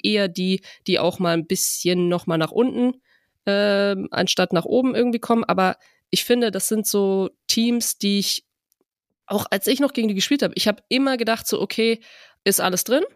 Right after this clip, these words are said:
habe aber nie gedacht so, okay, ich muss da jetzt super, super viel Respekt haben und denken, okay, hier, hier kann's mir mega gefährlich werden. Dann eher, sag ich dir, so wirklich so Essen oder sowas, ja, also die da reingehen wie sonst was. Ähm,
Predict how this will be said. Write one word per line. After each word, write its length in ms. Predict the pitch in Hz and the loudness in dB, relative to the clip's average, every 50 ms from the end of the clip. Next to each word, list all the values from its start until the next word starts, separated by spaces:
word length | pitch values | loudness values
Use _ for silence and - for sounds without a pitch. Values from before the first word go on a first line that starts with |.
| _ _ - | _ _ -4
habe 220 | 214 208 208 208 | -2 -2 0 0
aber 160 | 208 202 214 | 0 0 2
nie 140 | 214 240 262 | 2 2 0
gedacht 280 | 247 247 202 220 208 - | 0 0 0 0 -2 -2
so, 140 | - 214 | -2 -4
okay, 220 | - - - 220 214 | -2 -2 0 0 0
ich 160 | 208 - - | 0 2 0
muss 120 | 220 220 | 0 0
da 100 | - - | 2 2
jetzt 580 | 196 190 185 - - - - - - - - - | 2 0 0 0 -2 -4 -2 -2 -2 -4 -4 -6
super, 400 | - - - 269 277 - 208 175 | -4 0 0 2 2 2 -2 -2
super 300 | 160 156 190 202 - 185 | -2 -2 -2 -2 -2 -2
viel 180 | 170 - 202 190 | -2 0 0 0
Respekt 420 | 175 165 - - 190 190 - - | 2 0 0 0 0 -2 -2 -2
haben 220 | - 185 180 185 190 | 0 0 2 2 0
und 180 | - 180 170 | 0 -2 0
denken, 240 | - 185 180 - - | 0 0 0 0 -4
okay, 480 | - - - - 196 185 185 180 160 165 | -4 -4 -4 -2 0 0 2 2 0 -2
hier, 220 | 190 - - 185 | -4 -2 0 0
hier 160 | 180 175 190 | 0 0 -2
kann's 260 | 175 - - 190 - - | -2 -2 -2 -2 0 2
mir 160 | 190 185 180 | 2 2 2
mega 260 | 180 190 220 220 196 | 2 2 2 2 0
gefährlich 440 | 185 180 - - 196 190 175 165 - | -2 -2 -2 0 0 0 0 -2 -4
werden. 240 | - 98 80 - - - - - - - - | -4 -4 -4 -6 -8 -12 -16 -20 -20 -12 -4
Dann 240 | - 185 214 277 285 | -2 0 0 0 -2
eher, 480 | - - - 247 220 170 160 185 262 - _ _ _ | -2 -2 0 0 0 0 0 -2 -4 -6 _ _ _
sag 180 | - - 196 190 | -6 -2 -2 -2
ich 100 | 170 - | -2 -2
dir, 240 | - 170 175 180 - _ | -2 0 0 0 -2 _
so 240 | - - - 175 170 - - | -8 -2 0 0 0 0 0
wirklich 300 | - 208 208 - 190 - | -2 0 0 0 -2 -2
so 140 | - 165 - - | -2 -4 -4 -2
Essen 360 | - 190 185 - - 165 - | -4 -2 -2 -2 -4 -4 -6
oder 180 | - - - - | -6 -6 -6 -6
sowas, 280 | - - - - - | -6 -6 -4 -4 0
ja, 120 | - 185 196 | 0 0 0
also 160 | - 170 170 | 0 -2 -2
die 140 | 156 185 180 | -2 0 0
da 100 | 170 165 | 0 0
reingehen 480 | 143 160 160 180 180 175 175 170 156 | 0 0 -2 -2 0 -2 -2 -2 0
wie 240 | 170 175 165 156 - | 0 0 0 0 -4
sonst 360 | - - - 180 185 202 - - | -6 -2 0 0 2 0 -2 -4
was. 240 | - - 196 - - - - - - _ _ - | -4 -4 -6 -6 -8 -14 -20 -20 -20 _ _ -2
Ähm, 360 | - 180 175 175 175 170 | 0 0 2 2 0 -2